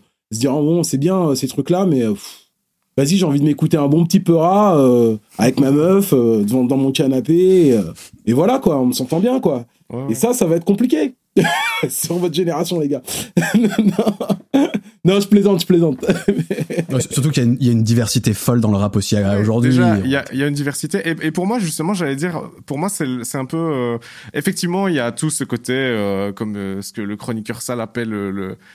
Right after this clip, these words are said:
Speaker 2: c'est quoi, le rap de grossiste. Et, euh, ce, ce, pour qu'il oppose au rap de Yankee, où en mode, c'est le rap, euh, ouais, et super, euh, violent, euh, machin, avec tout ce, ce, ce truc de la drill, euh, machin, moi, j'en peux plus.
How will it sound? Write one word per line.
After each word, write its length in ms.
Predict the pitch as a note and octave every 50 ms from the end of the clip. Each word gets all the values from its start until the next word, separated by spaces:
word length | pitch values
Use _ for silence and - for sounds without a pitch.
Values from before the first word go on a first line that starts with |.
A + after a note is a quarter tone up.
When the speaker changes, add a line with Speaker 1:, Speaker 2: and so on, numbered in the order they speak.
| _
Speaker 2:
c'est 120 | _ - G#2+
quoi, 140 | - D3 C3
le 60 | A2+
rap 160 | G#2 A2+ G2+
de 80 | A#2 A#2+
grossiste. 600 | A2 A2 A#2+ B2 - - F3 E3 - - - _ _ - - - _ _
Et, 80 | - A2
euh, 520 | A2+ A2+ A2+ A2+ A2+ A2 A2 G#2+ G#2+ G#2+
ce, 420 | A2 - - B2 A2+ A2 G#2+ G#2+ G#2+
ce, 160 | G#2 - A#2
pour 280 | G2+ - - A#2+ A#2 A#2
qu'il 180 | - - B2
oppose 380 | A#2+ A#2+ B2 C3+ C#3 C#3 B2 B2
au 80 | A#2+
rap 200 | G#2+ A#2+ B2 A2+
de 80 | A2+ A#2
Yankee, 500 | A#2 A2+ A2+ A#2 - - C3+ C#3 D3 C#3+
où 100 | C3 A#2
en 100 | G#2+ G#2+
mode, 220 | A2 B2 C3 B2+
c'est 200 | - - - G#2+
le 140 | G#2 G#2 G2+
rap, 360 | G#2 G#2+ A#2 A#2 A#2+ A#2+ - A#2+
euh, 400 | A2+ G#2 G2+ G2+ F#2 F#2+ F#2+ - - - - - - _ _
ouais, 400 | - A2 B2 B2+ B2+ B2+ A#2+ A2+
et 440 | A2 G#2 G#2 G2+ G2+ G2+ G2+ F#2+ F#2+
super, 460 | F#2+ - - - B2 - A#2 A2 G#2+ G#2
euh, 340 | G#2 G2 F#2+ F#2 F2+ F2+ F#2 - - - - D#2+ -
violent, 760 | - G2+ G2+ A#2+ B2 A2 A2 A2+ A2+ A#2 A#2 A#2 A2+ A2+ A2 G#2
euh, 60 | G2+
machin, 600 | G2 G2 G2 - - A2 A2 A2 A2 A2 G#2+ G2+
avec 160 | F#2 F#2+ F#2+
tout 120 | - - -
ce, 340 | - - - G#2+ G2+ G2+ F#2+
ce, 400 | F#2+ - - A2 G2 G2 G#2 G#2+ - _ _ _ _
ce 120 | - -
truc 180 | - - A2+ G#2
de 80 | A2+
la 160 | G#2+ G#2 G#2 G2
drill, 480 | F#2+ G#2+ F#2 A2+ A#2+ A#2 A2+ A2+ G#2+
euh, 220 | G#2 G2 F#2+ G2+ F#2+
machin, 320 | F#2+ F#2 F#2+ - - A2+
moi, 120 | A2+ G#2+
j'en 140 | G#2 G2+ G2+
peux 140 | F#2+ G#2+ G#2
plus. 260 | - - C#3+ D#3 D#3+